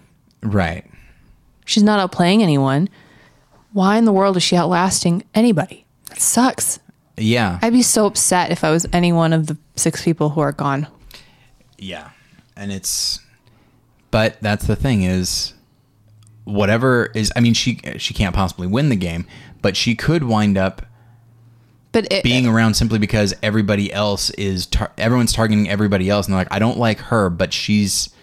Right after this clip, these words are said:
Speaker 2: I
Speaker 1: not
Speaker 2: think
Speaker 1: gonna
Speaker 2: that's
Speaker 1: come after me."
Speaker 2: exactly why Mike said, "Well, that's a longer conversation we're gonna have," to
Speaker 1: Yeah.
Speaker 2: Nick, which
Speaker 1: Yeah.
Speaker 2: is like, "Yes, she's awful, but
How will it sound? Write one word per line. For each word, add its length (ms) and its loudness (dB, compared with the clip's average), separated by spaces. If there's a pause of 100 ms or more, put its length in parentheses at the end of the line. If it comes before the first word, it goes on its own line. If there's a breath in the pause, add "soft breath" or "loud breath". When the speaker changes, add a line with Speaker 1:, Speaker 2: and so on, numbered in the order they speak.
(760 loud breath)
Speaker 2:
I 100 -2
Speaker 1:
not 60 2
Speaker 2:
think 140 2
Speaker 1:
gonna 100 2
Speaker 2:
that's 60 0
Speaker 1:
come 100 2
after 80 2
me." 40 4
Speaker 2:
exactly 580 0
why 220 4
Mike 340 2
said, 440 0
"Well, 80 2
that's 180 2
a 40 -2
longer 280 2
conversation 640 -2
we're 100 -4
gonna 140 -4
have," 340 -4
to 100 -2
Speaker 1:
Yeah. 80 0
Speaker 2:
Nick, 420 -4
which 240 0
Speaker 1:
Yeah. 80 2
Speaker 2:
is 220 -4
like, 360 -6 (640 soft breath)
"Yes, 460 0
she's 300 2
awful, 600 0
but 460 -2